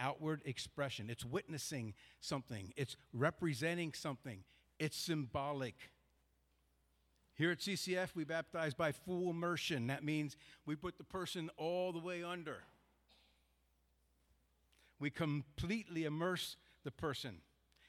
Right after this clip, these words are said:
And the reason is because of the symbolic nature of baptism. It's a representation. It represents something.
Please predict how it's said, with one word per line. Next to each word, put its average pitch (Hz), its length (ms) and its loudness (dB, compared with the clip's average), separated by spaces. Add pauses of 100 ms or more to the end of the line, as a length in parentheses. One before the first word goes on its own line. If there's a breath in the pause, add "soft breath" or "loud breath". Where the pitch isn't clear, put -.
And 131 120 -4
the 135 60 -2
reason 170 420 0
is 156 220 2
because 170 500 2
of 175 80 4
the 160 60 4
symbolic 156 600 0
nature 151 340 -4
of 135 100 -6
baptism. 120 580 -6 (400 loud breath)
It's 135 160 -4
a 147 80 4
representation. 143 960 0 (300 loud breath)
It 139 160 -2
represents 135 580 -2
something. 104 440 -10